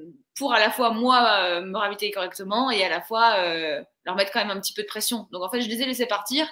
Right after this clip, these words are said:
euh, et puis j'y suis allée juste derrière. Et le der-, le dernier ravito, on n'était plus que deux. Et là, par contre, j'ai attendu qu'elle arrive dans le ravitaillement et je suis partie juste avant pour lui montrer que, <laughs> que, que voilà, que j'allais pas lui donner, que si elle voulait la première place, il allait falloir qu'elle vienne la chercher.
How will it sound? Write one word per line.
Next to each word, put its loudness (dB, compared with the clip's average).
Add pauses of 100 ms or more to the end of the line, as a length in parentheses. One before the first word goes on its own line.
(540)
euh, 2 (600)
et 2
puis -8
j'y -6
suis -4
allée 0
juste -8
derrière. 0 (160)
Et -6
le -2
der-, -2
le 2
dernier 4
ravito, -4
on -2
n'était -4
plus -20
que -8
deux. -2 (400)
Et -2
là, 4
par 0
contre, -4 (120)
j'ai 0
attendu 0
qu'elle 2
arrive 0
dans -4
le -6
ravitaillement -4
et 0
je -2
suis -8
partie -6
juste -2
avant 0 (400)
pour -2
lui -2
montrer -2
que, -2
<laughs> 0
que, -2
que -4
voilà, 6
que 0
j'allais 2
pas 4
lui 0
donner, 4
que -2
si 0
elle 2
voulait 2
la 6
première 2
place, 2
il -2
allait 4
falloir 2
qu'elle 2
vienne 4
la 2
chercher. -2